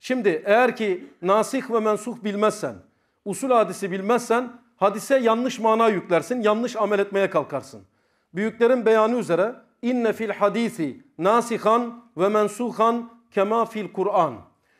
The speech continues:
Kur'an-ı Kerim'de nasih ve mensuhun olduğu gibi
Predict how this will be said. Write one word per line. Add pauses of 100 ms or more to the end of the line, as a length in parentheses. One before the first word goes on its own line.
(120)
Kur'an-ı
Kerim'de
nasih
ve
mensuhun
olduğu
gibi